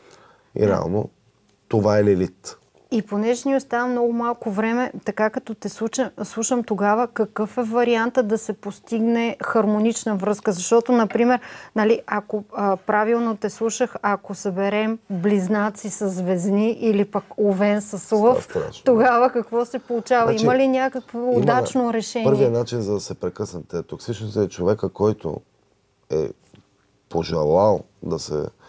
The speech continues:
Speaker 1: да разбере какъв му е типът токсичност, да работи върху нея, да не я изразява, да я канализира. Има си начини за канализиране на всеки архетип. Но първото е желанието да разбереш, че има много хора,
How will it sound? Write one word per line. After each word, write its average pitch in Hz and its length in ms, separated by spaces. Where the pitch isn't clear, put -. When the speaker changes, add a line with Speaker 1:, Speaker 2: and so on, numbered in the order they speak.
Speaker 1:
да 98 140
разбере 95 380
какъв - 280
му 90 160
е 82 60
типът - 400
токсичност, 98 680
да 87 120
работи 85 360
върху 78 280
нея, 90 140
да 80 120
не 80 120
я 82 60
изразява, 76 500
да 78 80
я 73 60
канализира. 78 600
Има 87 180
си 73 160
начини 78 380
за - 120
канализиране 65 680
на 57 120
всеки - 300
архетип. - 460
Но 95 120
първото 113 360
е 98 40
желанието 90 460
да 78 120
разбереш, 92 320
че - 160
има 131 140
много 135 200
хора, 131 260